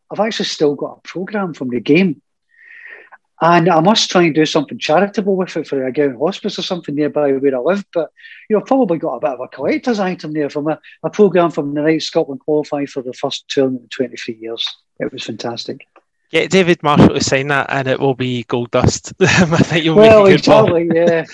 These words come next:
Speaker 1: yeah, yeah. Well, I mean, as, as I say, I, I, I'm not after personal gain or profit, but I would, yeah, I was thinking David Marshall and Steve, Steve Clark's on. But of course, you've got to get close enough to David Marshall and Steve Clark to get an autograph. And, uh,
Speaker 2: Mm.
Speaker 1: even for journalists these days, that's not easy. So,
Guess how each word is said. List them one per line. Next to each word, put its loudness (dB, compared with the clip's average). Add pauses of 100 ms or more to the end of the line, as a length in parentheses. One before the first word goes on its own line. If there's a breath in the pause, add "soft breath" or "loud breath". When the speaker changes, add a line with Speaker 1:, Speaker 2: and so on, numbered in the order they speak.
(140)
Speaker 1:
yeah, -2
yeah. 0
Well, -2
I -2
mean, -8
as, -8 (320 soft breath)
as -10
I -4
say, 2
I, 6
I, 0
I'm -4
not -2
after -8
personal -6
gain -2
or -2
profit, -2
but 0
I 0
would, -4 (320 soft breath)
yeah, 6
I 4
was -4
thinking -4
David -2
Marshall -4
and -10
Steve, -6
Steve -4
Clark's -2
on. 0
But 4
of -2
course, 2 (260 loud breath)
you've -2
got 0
to -6
get -10
close 2
enough 2
to 0
David 2
Marshall 0
and -4
Steve -4
Clark 2
to -10
get 0
an -2
autograph. -2
And, -4
uh, 4
Speaker 2:
Mm. 2 (380 loud breath)
Speaker 1:
even 4
for 0
journalists -2
these -6
days, -4
that's -4
not -6
easy. -4
So, -4